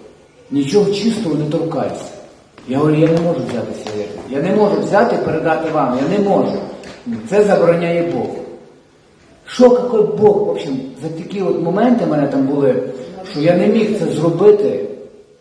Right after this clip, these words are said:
тому що це не вгодно Богу. І ме-, і в мене за того були конфлікти. Навіть бувало, що мене по лицю вдарили за те, що я написав там. Бо я писав скарги до прокуратури: «Скільки будете тримати,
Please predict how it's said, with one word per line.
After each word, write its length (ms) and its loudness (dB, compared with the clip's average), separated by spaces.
тому 240 -2
що 200 -4
це 580 2
не 80 -2
вгодно 300 0
Богу. 340 -4
І 100 -2
ме-, 500 4
і 60 -4
в 20 -2
мене 220 4
за 100 -2
того 200 -2
були 140 0
конфлікти. 520 -6
Навіть 340 -2
бувало, 340 2
що 100 -2
мене 160 -2
по 160 -4
лицю 260 0
вдарили 420 2
за 60 -4
те, 180 -4
що 100 -6
я 80 0
написав 440 -4
там. 100 -6
Бо 60 2
я 140 6
писав 420 2
скарги 360 0
до 60 -2
прокуратури: 720 -2
«Скільки 260 -10
будете 280 -4
тримати, 460 0